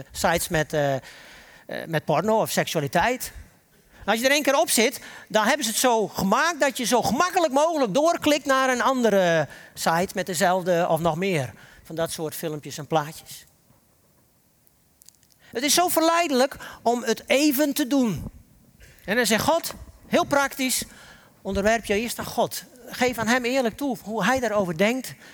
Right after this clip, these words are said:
Verzet je tegen de duivel. Durf weg te klikken of nee te zeggen. En nader tot mij, zegt God. Denk na over mijn genade,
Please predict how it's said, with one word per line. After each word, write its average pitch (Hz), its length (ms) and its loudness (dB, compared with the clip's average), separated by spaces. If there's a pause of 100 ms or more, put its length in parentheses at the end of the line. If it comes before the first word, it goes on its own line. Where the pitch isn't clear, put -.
Verzet 233 460 -2
je 254 100 -8
tegen 226 300 -2
de 196 100 -8
duivel. 220 520 0 (1200)
Durf 151 280 -6
weg 185 220 2
te - 100 -8
klikken 202 400 -2
of 135 120 -6
nee 156 300 -2
te 202 120 -8
zeggen. 196 420 -2 (300)
En 165 240 0
nader 233 400 0
tot 226 180 -8
mij, 233 240 -4
zegt 143 220 -10
God. - 300 -16 (260)
Denk 208 220 -4
na 254 220 2
over 202 220 -4
mijn 202 200 0
genade, 196 520 -2